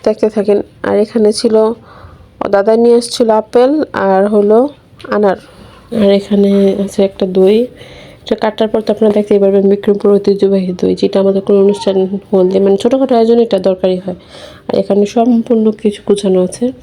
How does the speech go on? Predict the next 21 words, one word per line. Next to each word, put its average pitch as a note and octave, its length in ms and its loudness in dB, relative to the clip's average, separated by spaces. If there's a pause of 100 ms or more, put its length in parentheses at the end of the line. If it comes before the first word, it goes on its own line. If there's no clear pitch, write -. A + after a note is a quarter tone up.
(560)
এগুলো G3+ 240 2
সব G3+ 180 -4
আমি G#3 160 2
কিছুই B3 340 0
করি A#3+ 220 2
নাই, B3+ 140 2
সব G#3 220 -2 (120)
কিছু G3+ 260 -2
করছে F#3+ 340 -6
আমার F#3 200 0
ভাইয়ের F3+ 300 -4
বউ, F3+ 300 -2
আমার F#3 380 -2 (460)
ভাইয়ের G3 160 0
শাশুড়ি, G3 380 0
আমার F#3 220 2
আন্টি, F#3 400 0
ছোটো F#3+ 220 -2
খালামণি, F3+ 460 2
আম্মু। F3+ 440 -2 (1700)
মানে G#3 360 2